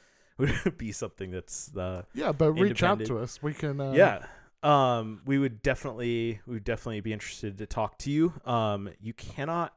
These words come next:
Speaker 1: reach us on Twitter anymore.
Speaker 2: No, wait.
Speaker 1: Um, well, they can reach you on Twitter.
Speaker 2: Oh, okay.
Speaker 1: <laughs> They're
Speaker 2: Ryan's
Speaker 1: not
Speaker 2: backing off. And so after,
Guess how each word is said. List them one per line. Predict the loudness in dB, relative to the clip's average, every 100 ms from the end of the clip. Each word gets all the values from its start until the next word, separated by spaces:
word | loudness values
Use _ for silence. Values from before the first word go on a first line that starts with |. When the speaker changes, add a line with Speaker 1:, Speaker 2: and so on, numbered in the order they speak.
| -10
Speaker 1:
reach | -10 -8 -8
us | -6
on | -8 -8
Twitter | -4 -2 -2
anymore. | -4 -8 -10 -10 -12 _
Speaker 2:
No, | -4
wait. | 0 0
Speaker 1:
Um, | 0 -6 -12 _ _ _ _ _ _ _ _ -2
well, | 2 2 -2
they | -2 0
can | 2
reach | 0 -2
you | 2 10 10
on | 8
Twitter. | -2 -8 -10 -12 -4
Speaker 2:
Oh, | 0 2 2 0 -2
okay. | -2 -2 2
Speaker 1:
<laughs> | 2 4
They're | 4 4 4 6
Speaker 2:
Ryan's | 8 8 6
Speaker 1:
not | 4
Speaker 2:
backing | 4 4 0
off. | 0
And | 0
so | 2 2 6
after, | 8 8 4 2